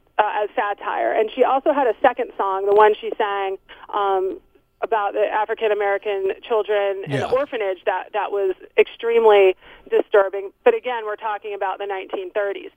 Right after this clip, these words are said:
Speaker 1: I don't think there's any question that the lyrics to the song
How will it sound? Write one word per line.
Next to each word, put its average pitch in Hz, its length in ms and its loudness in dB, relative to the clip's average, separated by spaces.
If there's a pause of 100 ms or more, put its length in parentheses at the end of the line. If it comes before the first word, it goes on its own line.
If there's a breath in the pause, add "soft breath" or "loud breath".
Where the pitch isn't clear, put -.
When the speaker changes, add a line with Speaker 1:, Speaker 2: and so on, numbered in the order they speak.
(260 loud breath)
Speaker 1:
I 247 80 -4
don't 311 100 -4
think 311 100 -2
there's 240 200 -4
any 240 160 -4
question 220 580 -6
that 190 160 -6
the 214 80 0
lyrics 220 400 8
to - 60 -20
the 196 180 -6
song 196 320 -4